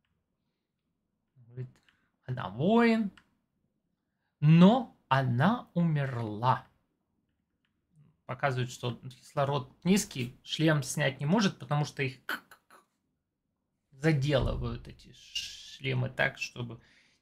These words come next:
не могли снять. А, и не успели увидеть что-то и рассказать. Но она умерла как герой для Сайла.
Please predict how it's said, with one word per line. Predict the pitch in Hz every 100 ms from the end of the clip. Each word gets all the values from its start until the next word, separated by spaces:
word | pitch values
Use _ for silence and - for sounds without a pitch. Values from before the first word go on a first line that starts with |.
| _
не | 139
могли | 131 127 123 120
снять. | - 131 107 - _ _ _ _ _ _ _ -
А, | 127 120 - - - _ _ _ _ _ _ -
и | 151
не | 147
успели | 147 - 151 139
увидеть | 131 113 120 123 -
что-то | - - - - -
и | 101 - 131 127 - 120
рассказать. | - - 117 110 _ _ _ _ _ -
Но | 143 170 151 -
она | 135 139 196
умерла | 180 156 151 127 139
как | 131 135 117
герой | - 117 113 120 185 180
для | 143 120 123
Сайла. | - - 110 - -